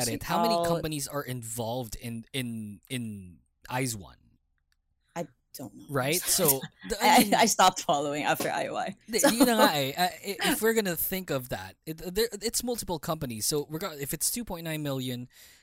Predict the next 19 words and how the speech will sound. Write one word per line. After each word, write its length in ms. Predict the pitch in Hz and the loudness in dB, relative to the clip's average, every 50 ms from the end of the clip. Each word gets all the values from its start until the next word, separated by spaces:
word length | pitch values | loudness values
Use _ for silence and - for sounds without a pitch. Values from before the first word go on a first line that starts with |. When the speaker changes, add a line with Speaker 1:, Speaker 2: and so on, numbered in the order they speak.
| _ _ _ | _ _ _
Speaker 1:
then, 320 | 151 156 156 151 151 143 - - | -4 -2 -2 -2 -4 -8 -12 -8
yeah, 200 | 208 262 277 233 | -2 -2 0 0
it's 160 | 240 240 - | 0 0 0
still 220 | - - 277 262 208 | 0 2 2 0 0
a 60 | 185 | -2
significant 440 | - 208 190 180 185 180 185 175 170 | -4 -6 -6 -8 -10 -8 -6 -6 -6
amount 200 | 160 160 156 156 | -4 -4 -4 -4
of 60 | 147 | -4
money 220 | 139 135 135 131 | -6 -6 -6 -6
for 220 | 120 - 147 143 - | -6 -6 -6 -8 -8
each 300 | - 151 139 - - - | -10 -14 -6 -6 -4 -4
company, 460 | - 135 131 131 - 127 104 95 92 | -4 -6 -6 -4 -4 -4 -4 -6 -8
but 240 | 90 113 117 123 - - | -8 -8 -10 -10 -10 -14
it's 240 | - 160 - - - | -14 -8 -6 -6 -4
not 200 | 175 170 139 135 | -4 -6 -6 -4
really, 480 | 139 139 139 131 127 120 110 107 98 - | -4 -4 -2 -2 -4 -4 -4 -6 -8 -10
you 140 | - 117 113 | -10 -10 -8
know, 120 | 104 98 | -8 -8
bombastic. 920 | 101 - 135 127 135 127 113 110 - - - - - - _ - - - | -2 -2 -2 -2 -2 -4 -6 -4 -4 -4 -6 -6 -10 -16 _ -20 -20 -20